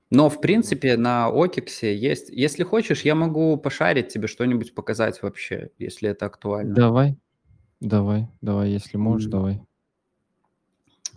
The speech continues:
Speaker 1: Так, а что, что лучше? А, ты мне скажи, что тебе интереснее, я тебе то и покажу. Могу показать
Speaker 2: М.
Speaker 1: Окикс, могу показать Окикс, вот, э, наверно, щас в режиме онлайн.
Speaker 2: Давай.
Speaker 1: А.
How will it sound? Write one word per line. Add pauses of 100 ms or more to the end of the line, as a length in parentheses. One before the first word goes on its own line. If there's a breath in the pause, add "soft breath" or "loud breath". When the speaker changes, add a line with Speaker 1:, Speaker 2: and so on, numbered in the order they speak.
Speaker 1:
Так,
а
что,
что
лучше? (1200)
А,
ты
мне
скажи,
что
тебе
интереснее,
я
тебе
то
и
покажу.
Могу
показать
Speaker 2:
М.
Speaker 1:
Окикс,
могу
показать
Окикс,
вот,
э,
наверно,
щас
в
режиме
онлайн. (720)
Speaker 2:
Давай. (440)
Speaker 1:
А.